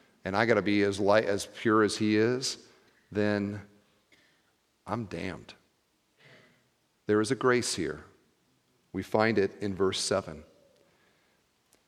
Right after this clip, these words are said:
He con-, contrasts now the false claim to reality. "But if we walk in the light, as he is in the light, we have fellowship with one another.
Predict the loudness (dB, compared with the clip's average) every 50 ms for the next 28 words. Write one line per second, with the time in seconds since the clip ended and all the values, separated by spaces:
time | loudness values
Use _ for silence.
0 | _ _ _ -8 -6 0 4 4 4 4 2 -2 -12 -12 -6 -6 -4 -2 4 6
1 | 8 8 8 6 2 0 0 2 2 4 4 4 2 2 -2 -8 -12 -20 -20 -20
2 | _ _ _ _ _ _ _ _ _ _ _ _ _ _ _ _ _ _ -6 -6
3 | 2 4 6 6 6 4 2 -2 -4 -6 -10 -18 -20 -20 _ _ _ -6 0 2
4 | 4 4 4 4 2 4 2 2 0 -2 -10 -18 -20 -20 _ _ _ _ _ _
5 | _ _ _ _ _ 0 2 4 6 8 8 10 10 10 10 8 8 6 2 -2
6 | -4 -8 -16 -18 -20 -20 _ _ _ 4 6 6 6 6 4 4 6 6 4 4
7 | 2 2 4 4 4 4 4 6 8 8 10 10 8 6 4 2 4 4 4 6
8 | 6 6 4 4 8 8 10 10 10 10 6 2 -2 -6 -8 -10 -10 -12 -16 -20
9 | _ _ _ _ -20 -20 -20 -20 -20 -20 _ _ 8 8 8 8 6 6 6 8
10 | 8 8 8 8 6 6 6 4 4 4 4 2 2 0 -6 -14 -16 -18 -18 _
11 | _ _ _ _ _ _ _ _ _ _ _ _ _ _ _ _ _ _ _ _
12 | _ _ _ _ 6 8 10 10 10 8 8 8 8 10 10 10 8 8 6 6
13 | 4 4 6 8 8 8 8 8 6 6 8 8 8 8 8 6 6 6 4 2
14 | 0 -6